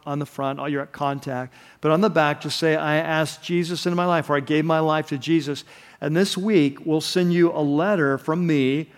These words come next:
just some first steps to help you in this new life as you pursue Jesus.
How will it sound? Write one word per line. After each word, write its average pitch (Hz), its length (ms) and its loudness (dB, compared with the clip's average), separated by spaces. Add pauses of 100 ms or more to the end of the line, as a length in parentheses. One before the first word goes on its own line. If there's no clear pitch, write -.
(220)
just 160 140 -6
some 160 160 0
first 165 380 0
steps 165 360 2
to 170 100 -4
help 196 460 -2
you 143 140 2
in 143 80 0
this 143 180 -6
new 151 300 0
life 147 380 -2
as 135 140 -8
you 143 80 -2
pursue 139 440 -6
Jesus. 123 600 -14